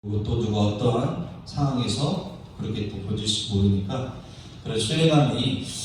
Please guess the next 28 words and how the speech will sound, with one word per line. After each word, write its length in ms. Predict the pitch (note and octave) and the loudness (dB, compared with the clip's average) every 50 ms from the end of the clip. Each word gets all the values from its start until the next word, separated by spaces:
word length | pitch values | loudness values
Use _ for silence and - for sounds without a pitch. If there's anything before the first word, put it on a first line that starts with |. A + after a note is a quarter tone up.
| - - - - - - - - - - | -6 -6 -6 -8 -8 -8 -8 -8 -6 -4
그게 220 | B2+ C3 C3 C3 | -2 -2 0 2
가장 640 | C3 B2+ B2+ C#3 C#3+ C#3+ C3+ B2+ A#2+ A#2 A#2 - - - - | 2 2 4 6 6 6 6 4 2 0 -2 -6 -10 -8 -4
현대사에 440 | D#3 D#3 E3 D#3+ D#3+ D#3 C#3+ C3 | -2 0 0 2 2 2 2 2
무서운 420 | A#2 - A#2+ - C#3+ C3+ B2+ C3 B2 | 2 0 0 0 2 2 2 2 2
것인데 720 | A#2 G#2+ A2+ G#2+ G#2 G#2 C3 C#3 - - F2+ F2 F#2 - - - | 0 0 0 -2 -2 -2 -2 -2 -2 -2 -4 -6 -8 -10 -12 -10
이런 420 | A2+ A2 A#2+ A#2 A#2 G#2 G2+ - - - - - - - - - - - - | -6 -4 -2 -2 -2 -4 -6 -8 -10 -12 -14 -16 -16 -16 -18 -16 -18 -16 -10
바이러스라든지 1200 | - G2+ G#2 G#2+ A2 A#2+ A#2 A#2+ - - A2+ A2 G#2 G#2+ G#2 G2+ - - - - - - - - - - - - - - | -4 -4 -2 -2 0 -2 -2 -2 -2 -2 -2 -2 0 0 -2 -2 -2 -2 -2 0 -2 -2 -4 -6 -10 -12 -14 -16 -16 -12
감염을 460 | - - G#2 - A#2 B2 B2+ C3 B2+ | -6 -4 -2 0 2 2 2 2 0
통해서 460 | - B2+ A#2+ A#2 A2 G2+ - G#2 G#2 | -2 -2 0 0 0 0 -2 0 2
우리에게 220 | G2+ G2+ G2+ G2 | 2 4 4 4
오는 260 | G2 G2+ G#2+ G#2+ A2 G#2+ | 4 2 2 0 -2 -2
것들이 540 | G#2 G2+ - - - D3 D3 C3+ - - - - - - - - - - | -2 -2 -2 -2 -2 -2 -2 -2 -4 -8 -12 -14 -16 -16 -16 -18 -16 -8
이런 180 | - G#2 G#2 G#2 | -2 0 0 0
두려움을 480 | G#2 - - A2+ A2+ A2+ A2+ G#2 G#2 G2+ | 0 -4 -4 -4 0 0 2 2 2 2
사람들에게 500 | G2+ - B2 B2 B2+ B2 A#2+ A#2 G2+ G2+ | 2 0 0 0 0 0 0 0 0 2
일으키는 400 | G2 G2 G2 F#2+ F#2 G2+ G#2 G#2 | 0 0 0 -2 -2 0 0 2
것이 260 | G2 F#2+ F2+ - - F#2 | 2 0 0 -2 -2 0
아닌지 360 | F2+ F2+ F#2+ G2 - - F#2+ | 0 0 0 0 -2 -4 -4
그래서 360 | - F#2+ F2+ - F#2+ G2+ - - - - - - - - - - - - | -2 -2 -2 -2 -2 -2 -4 -6 -8 -10 -10 -10 -10 -10 -10 -12 -12 -8
사람들 420 | - - - B2 B2+ C3 C3 C3 B2+ | -4 0 2 2 2 2 0 0 0
사이 320 | C3 A#2+ A2+ G#2 G2+ G2+ | 0 0 2 0 0 0
관계를 800 | G2+ G#2 G#2 - - G#2+ G2+ G2 G2 G2+ B2 B2 A2+ - F#2+ - | -2 -2 -2 -2 -2 2 4 4 4 6 4 4 2 0 -2 -4
계속 300 | - - - - - - | -4 -2 -2 -2 -2 -2
끊어버리는 540 | - D3 E3+ F3 F3 E3 D#3 C#3+ C3 A#2+ A2 | -2 0 2 2 4 4 4 4 4 4 2
것이 260 | G#2 G2+ G2+ - F#2+ | 2 0 0 0 -2
아닌지 300 | F#2 F2+ F#2 F#2+ F#2 F2+ | -4 -4 -2 -4 -4 -6
좀 180 | - - F#2+ F#2 | -6 -6 -6 -6
사실 800 | - - - A#2+ A#2 - - G2+ G2 A2 C3+ C#3 C3+ - - | -6 -4 -4 -2 -2 -2 0 2 2 2 2 0 0 -4 -6